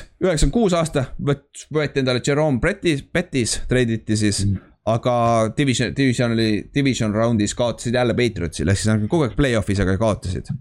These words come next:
Speaker 1: Siis üheksakümmend seitse aasta oli Cordell Stewarti aeg, ehk siis Slash.
Speaker 2: Cordell Stewart oli, oli, see oli, see oli vinge periood selles mõttes.
Speaker 1: Jep, aga St-, Stewart oli kogu aeg on ja off nagu. Ta ei
Speaker 2: Oli,
Speaker 1: olnud
Speaker 2: jah.
Speaker 1: stabiilne quarterback, aga ta oli väga, väga, vaata Cordell Stewarti highlight'e.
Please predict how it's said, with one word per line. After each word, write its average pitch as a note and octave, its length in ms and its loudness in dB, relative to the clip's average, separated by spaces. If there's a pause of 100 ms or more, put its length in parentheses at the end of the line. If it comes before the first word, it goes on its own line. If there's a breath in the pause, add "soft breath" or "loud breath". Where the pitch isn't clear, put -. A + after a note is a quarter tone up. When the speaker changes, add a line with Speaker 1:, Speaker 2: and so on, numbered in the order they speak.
(420)
Speaker 1:
Siis F#3+ 280 4
üheksakümmend C3+ 320 -2
seitse G3 300 4
aasta G#2+ 180 -2
oli G#2+ 100 0
Cordell A#2 320 0
Stewarti C3 460 0
aeg, D2 220 -6 (420)
ehk G2 140 -2
siis - 160 -4 (100)
Slash. D#3 300 0
Speaker 2:
Cordell B2 180 6
Stewart B2 460 2
oli, G2+ 140 2 (200)
oli, G#2 200 2 (760)
see B2 140 4
oli, A2 160 4 (160)
see B2 100 4
oli A#2+ 140 6
vinge B2 220 4
periood A#2 280 2
selles F#2 240 -4
mõttes. - 320 -10
Speaker 1:
Jep, C#3 220 0 (320 loud breath)
aga A#2 180 0 (220)
St-, - 340 -12
Stewart A3+ 320 0
oli F#3 160 0
kogu F#3 140 2
aeg C3 100 0
on D#3+ 140 0
ja C3+ 80 2
off - 180 -6
nagu. F2 280 -2 (200)
Ta A#2 80 0
ei C#3 80 2
Speaker 2:
Oli, D#3 140 2
Speaker 1:
olnud G#2 100 0
Speaker 2:
jah. G#2 300 -6
Speaker 1:
stabiilne C3+ 400 0
quarterback, A#2+ 420 -2
aga G#2 120 0
ta A#2 120 0
oli A2+ 160 0
väga, A2+ 320 0
väga, A2+ 260 0 (300)
vaata G#2+ 280 0 (120)
Cordell B2+ 240 0
Stewarti A2+ 400 0
highlight'e. G2 480 -2